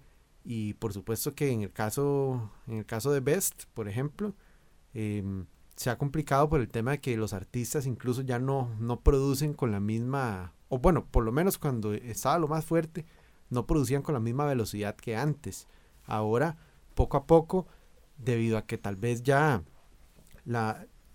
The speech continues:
el aguante que pueden tener económico, ¿verdad? Muchos, much-, la, la empresa, las empresas como tal, no soporta tanto tiempo, se han visto obligados a idearse cómo grabar la nueva música, cosa para la que ha ayudado la tecnología, por ejemplo, pero,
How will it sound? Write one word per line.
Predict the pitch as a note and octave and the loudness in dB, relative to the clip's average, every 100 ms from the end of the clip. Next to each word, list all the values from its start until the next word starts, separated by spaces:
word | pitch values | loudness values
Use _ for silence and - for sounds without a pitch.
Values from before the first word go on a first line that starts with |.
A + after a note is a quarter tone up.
| - | -2
el | B2+ | 0
aguante | A#2 A2 D#3 D#3+ D#3+ F3 | 2 4 6 6 4 -2
que | A2 | -2
pueden | - C#3 D#3+ | 2 2 2
tener | C3 B2 C3+ | 0 2 0
económico, | - A2 C3 D3 D3+ B2+ | 0 -2 0 0 -2 -6
¿verdad? | G2+ G#2 A#2+ | -4 -4 -4
Muchos, | A#2 - C3+ A2+ - - A#2+ | -4 -4 -6 -6 -10 -14 -8
much-, | A#2 A2+ D3 | -8 -8 -14
la, | C3 A#2 | -8 -6
la | A2+ | -6
empresa, | G#2+ G2 D#3 E3+ D#3+ | -6 6 6 6 0
las | A#2 G2 | -4 -6
empresas | G2 C#3+ D#3+ D#3 | 2 4 4 0
como | A#2+ G2+ | -6 -2
tal, | C3 E3 - - - - - | -2 -2 -10 -20 -20 -20 -8
no | B2 A#2 A#2+ | 0 2 4
soporta | C#3+ - C#3 C3+ C3+ | 2 4 4 4 0
tanto | C#3 C3+ C#3+ | 0 0 0
tiempo, | D#3+ D#3 D3 D#3 - - - - | 2 2 0 -10 -12 -20 -20 -8
se | - | -2
han | A#2 | 0
visto | A#2+ B2 D3+ | 2 2 2
obligados | C#3+ B2+ B2+ C#3+ D#3+ D#3 - | 2 2 4 4 4 0 -6
a | A#2+ A2 | -4 0
idearse | G#2+ G#2 A2+ A#2+ - F3 - - - - - | 0 0 0 0 -2 -8 -10 -20 -20 -20 -16
cómo | - C3+ D#3 | 0 4 4
grabar | D#3 G2+ A#2 C#3 C3 - | 4 2 2 0 -6 -12
la | A#2 G#2 | -8 -4
nueva | A#2 A#2 | 0 0
música, | B2+ D3+ - - - - - - - - | 0 -2 -4 -14 -16 -20 -20 -20 -20 -2
cosa | B2+ A#2 B2+ | 2 4 2
para | - C3+ | 2 0
la | C3 | 0
que | C#3+ | 0
ha | |
ayudado | C3+ D3+ C#3 D#3 | 2 4 4 4
la | C#3+ | 2
tecnología, | G#2+ F#2+ F#2+ F3+ C3+ | -2 -4 -2 -2 -2
por | G2 | -4
ejemplo, | G2+ F3+ - - | -2 -2 -4 -8
pero, | G2 G2 F#2 | -6 -6 -8